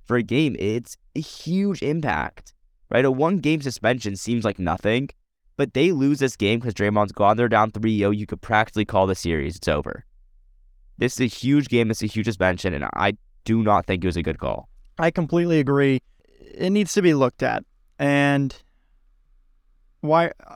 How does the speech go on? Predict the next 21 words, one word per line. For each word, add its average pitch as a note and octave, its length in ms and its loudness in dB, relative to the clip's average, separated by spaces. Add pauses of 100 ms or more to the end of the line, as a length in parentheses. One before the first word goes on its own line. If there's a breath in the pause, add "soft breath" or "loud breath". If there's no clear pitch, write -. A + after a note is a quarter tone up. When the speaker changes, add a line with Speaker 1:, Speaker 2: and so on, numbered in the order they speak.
(120)
Speaker 2:
this G3+ 240 -2
is G#3 100 -4
playoffs, G3+ 480 4
and D#3+ 160 0
they, D3+ 100 -2
and D#3+ 200 0
they D#3 80 0
do E3 180 -2
get D#3 160 2
ratings D3+ 320 0 (400)
for D3+ 140 -8
playoffs. F#3+ 320 2
I D3+ 60 -2
wanna, B3+ 300 2
I - 180 0
wanna B3 200 2
ask F3+ 260 2
you, E3+ 120 0
Sean, C3 320 -2 (280)
what F3+ 360 0
does F#3+ 500 0